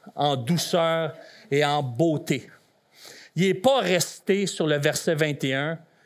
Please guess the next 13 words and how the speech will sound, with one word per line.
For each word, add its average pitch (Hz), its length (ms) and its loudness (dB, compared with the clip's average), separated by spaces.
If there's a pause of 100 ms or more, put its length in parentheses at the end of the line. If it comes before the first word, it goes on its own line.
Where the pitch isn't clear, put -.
(280)
Je - 220 -6
sais 196 200 0
que 190 120 -2
tu 151 160 -6
peux 151 120 -2
faire 147 320 0 (480)
plus 226 380 0
que 175 100 -2
ce - 140 -4
que 160 120 0
je - 140 -6
te 165 80 2
demande. » 131 460 -4